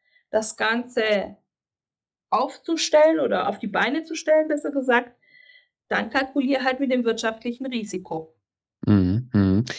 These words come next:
Speaker 2: Ja, du hast es gerade schon gesagt, du hast, äh, da ein P D F für zusammengestellt. Ich hab das, äh, in den Shownotes verlinkt.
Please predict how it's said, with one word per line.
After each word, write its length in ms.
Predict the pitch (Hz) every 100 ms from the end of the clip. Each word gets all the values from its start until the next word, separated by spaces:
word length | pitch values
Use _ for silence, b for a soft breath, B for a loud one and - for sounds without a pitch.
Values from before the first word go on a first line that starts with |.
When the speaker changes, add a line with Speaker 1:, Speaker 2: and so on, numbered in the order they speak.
| B
Speaker 2:
Ja, 180 | - 127
du 140 | 117
hast 220 | 131 139 131
es 140 | 123
gerade 220 | 123 131
schon 240 | 131 127 123
gesagt, 380 | 113 123 127
du 80 | 123
hast, 360 | 120 120 - -
äh, 260 | 113 113 113
da 320 | 113 110 107
ein 280 | 87 107 107
P 100 | 113
D 100 | 107
F 280 | 98 127 - -
für 280 | - 117
zusammengestellt. 1000 | 110 113 107 123 127 127 - 117 120 127 B B B B
Ich 200 | - -
hab 180 | 113 -
das, 340 | 117 107 - -
äh, 360 | 104 101 98 -
in 140 | 110
den 300 | 107 101 98
Shownotes 720 | 110 - 110 117 117 107 107 -
verlinkt. 580 | - 101 104 135 139